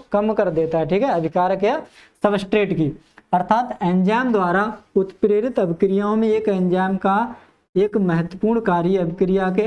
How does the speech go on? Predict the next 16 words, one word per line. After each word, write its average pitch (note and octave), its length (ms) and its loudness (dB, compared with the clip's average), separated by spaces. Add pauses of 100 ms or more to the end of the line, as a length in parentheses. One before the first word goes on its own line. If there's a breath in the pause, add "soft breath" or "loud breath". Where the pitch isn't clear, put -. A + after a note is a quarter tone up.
(120)
आरंभ F3+ 360 2
होने F3+ 360 0
के F#3+ 180 0
लिए E3 280 0
भी G#3+ 320 0 (400 soft breath)
आवश्यक E3+ 520 0
सक्रिय G3 380 0
ऊर्जा F3+ 360 0
की G3 160 -2
मात्रा F3 440 -2
को C4 140 -2 (160)
कम A#3 200 0
करना G#3 400 0
है, D#3 180 0
ठीक F3+ 160 0
है। C#4 100 0